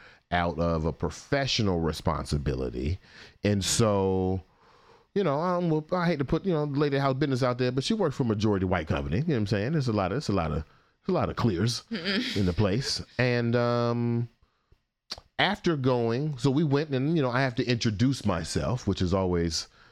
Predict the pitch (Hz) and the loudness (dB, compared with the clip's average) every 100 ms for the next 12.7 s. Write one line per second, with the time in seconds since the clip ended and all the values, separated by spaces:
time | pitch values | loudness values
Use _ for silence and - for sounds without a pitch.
0 | - _ - - 120 87 95 123 208 208 | -20 _ -14 -2 0 0 0 -2 -6 -6
1 | 226 214 - 92 90 85 - 127 127 123 | -6 -4 -2 0 0 0 -2 -2 0 0
2 | 107 127 - 107 95 110 98 92 90 80 | 0 0 0 -2 0 0 0 0 -2 2
3 | 120 117 95 101 101 113 95 92 87 85 | 2 2 2 0 0 0 0 0 0 0
4 | 82 80 71 - - _ - 175 160 185 | 0 -2 -6 -10 -14 _ -12 -10 -8 -10
5 | - _ _ _ _ _ _ - 95 85 | -14 _ _ _ _ _ _ -4 -2 0
6 | 82 78 76 71 - - - - 117 - | -2 -2 -4 -4 -2 0 0 0 -2 -4
7 | 120 107 - - 135 117 110 117 117 104 | -8 -8 -12 -16 -6 0 2 2 0 -2
8 | 107 123 127 117 95 113 135 127 - 123 | 0 0 2 0 0 0 0 0 0 0
9 | 117 104 90 98 85 76 78 - - _ | 2 0 0 0 0 0 -2 -6 -20 _
10 | _ - 123 110 120 127 - - - 123 | _ -2 0 2 0 -2 -4 -4 2 2
11 | 120 107 95 90 - 117 98 90 82 76 | 2 2 2 0 2 2 2 0 0 0
12 | 101 85 87 71 - - | 0 0 -2 -4 -2 -4